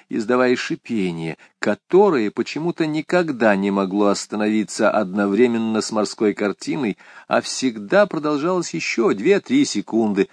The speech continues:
когда уже мигало следующее. Бодренькие похороны под дождем в Париже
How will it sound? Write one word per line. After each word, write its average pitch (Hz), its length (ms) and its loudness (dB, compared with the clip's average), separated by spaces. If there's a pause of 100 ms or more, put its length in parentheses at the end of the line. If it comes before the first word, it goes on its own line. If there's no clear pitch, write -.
(100)
когда 98 240 -2
уже 98 200 4
мигало 104 420 4
следующее. 90 1000 -4 (540)
Бодренькие 104 760 2
похороны 98 800 2 (280)
под 110 180 -2
дождем 98 480 2
в - 140 -14
Париже 95 500 0